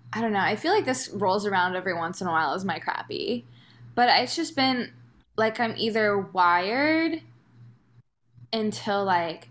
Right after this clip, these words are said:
twelve, twelve thirty, um, or if I am going to bed to coach early, I'll go to bed at, like, eight, eight thirty.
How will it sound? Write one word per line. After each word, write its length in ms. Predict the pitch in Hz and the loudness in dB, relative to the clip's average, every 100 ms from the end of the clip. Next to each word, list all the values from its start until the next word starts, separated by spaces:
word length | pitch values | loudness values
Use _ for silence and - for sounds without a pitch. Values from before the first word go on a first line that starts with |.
| - _ - | -20 _ -18
twelve, 920 | - - - 175 180 190 208 226 214 - | -16 -14 -2 2 2 2 2 0 -4 -8
twelve 300 | 208 196 196 | -4 -4 -4
thirty, 720 | 180 165 190 226 233 254 254 - _ - - - _ _ - _ - | -6 -4 -2 0 0 -2 -6 -16 _ -20 -20 -20 _ _ -20 _ -4
um, 380 | 208 196 175 170 - - _ - | 0 0 0 -4 -12 -20 _ -4
or 220 | 208 208 | 2 2
if 260 | 170 214 - | 2 -2 -2
I 320 | - 196 190 185 | 0 2 0 -2
am 380 | 196 185 185 185 - - - 220 | -2 -2 -2 -6 -10 -20 -12 -2
going 260 | 214 202 | -2 0
to 60 | 202 | 0
bed 220 | 185 185 | 0 -2
to 80 | - | -4
coach 300 | - 247 240 | -4 -4 -2
early, 260 | 196 185 190 | -2 0 0
I'll 120 | 196 | 0
go 120 | 214 | 0
to 100 | 220 | -2
bed 160 | 196 208 | 0 0
at, 80 | |
like, 160 | 196 196 - | 0 -4 -2
eight, 380 | 202 208 190 - | -2 0 -2 -2
eight 200 | 190 - | -4 -4
thirty. 540 | 180 190 175 160 196 | -2 0 0 0 -4